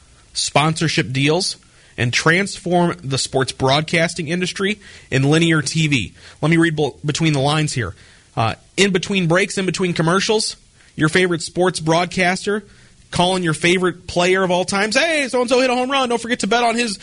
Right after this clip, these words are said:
next home run in the, in the sixth inning. Don't forget to bet if LeBron James will wear a black sneaker or a white sneaker tomorrow." You, you think I'm joking?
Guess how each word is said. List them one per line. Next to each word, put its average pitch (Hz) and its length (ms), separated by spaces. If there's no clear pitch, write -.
next - 280
home 202 220
run 143 340
in 131 140
the, 139 160
in 202 140
the 165 80
sixth - 280
inning. 165 360
Don't 208 160
forget 220 260
to 185 340
bet 185 280
if 196 120
LeBron 196 420
James 214 240
will 196 100
wear 196 180
a 180 80
black 190 360
sneaker 220 340
or 233 100
a 233 80
white 254 260
sneaker 208 320
tomorrow." 180 640
You, 123 140
you 139 180
think 147 220
I'm 120 120
joking? 135 400